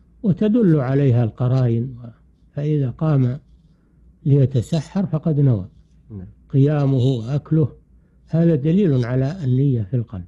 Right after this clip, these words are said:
Speaker 2: نعم.
Speaker 1: وإذا، إذا عمل عملاً يدل على نيته فإن هذا ي-، يكفي، لأنه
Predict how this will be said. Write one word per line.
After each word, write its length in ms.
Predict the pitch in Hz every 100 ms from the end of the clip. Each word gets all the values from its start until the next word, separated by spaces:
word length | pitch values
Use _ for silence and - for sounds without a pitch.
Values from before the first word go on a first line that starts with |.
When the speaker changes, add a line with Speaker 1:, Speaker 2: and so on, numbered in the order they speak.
| -
Speaker 2:
نعم. 100 | 117 123 214
Speaker 1:
وإذا، 1160 | 175 175 156 165 208 - - 208 165 151 160 - - 214
إذا 520 | 170 160 151 147 156 - - - - _ _ _ _ _ -
عمل 360 | 160 180 156
عملاً 440 | 143 131 156 143 131
يدل 480 | 127 120 151 165 143
على 300 | 127 135 127
نيته 680 | 120 127 160 196 180 208 - - _ _ _ _ -
فإن 300 | - 240 180
هذا 300 | 147 165 151
ي-، 560 | 147 175 - 175 190 180
يكفي، 400 | 127 - 131 175 - _
لأنه 720 | 143 147 151 147 139 151 147